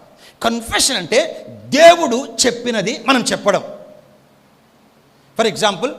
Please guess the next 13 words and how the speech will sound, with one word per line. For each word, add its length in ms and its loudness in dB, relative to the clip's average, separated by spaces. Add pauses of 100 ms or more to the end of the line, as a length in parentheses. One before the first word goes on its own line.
(200)
మార్గంలో 760 -2 (300)
కష్టం 280 -4
ఉంది 200 -6 (220)
కానీ 120 -6
నా 80 -2
మార్గంలో 440 -4
జీవమే 380 -6
కలదు, 320 -8
అది 140 -8
నేను 120 -4
చెప్పినా 280 -6
దేవుడు 240 0
చెప్పినాడా? 400 -6